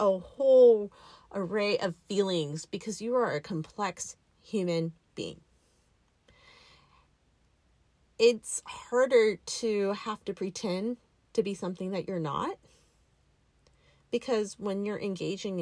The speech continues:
in toxic positivity, not only are you lying to yourself,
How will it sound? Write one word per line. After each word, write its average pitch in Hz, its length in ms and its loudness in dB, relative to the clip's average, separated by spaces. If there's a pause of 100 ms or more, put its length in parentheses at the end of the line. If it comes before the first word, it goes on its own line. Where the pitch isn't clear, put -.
in 185 180 -10
toxic - 440 -14
positivity, 175 840 -10 (480)
not 185 260 -8
only 180 320 -2
are 165 60 2
you 160 160 0
lying 160 300 0
to 165 160 -14
yourself, 208 880 -2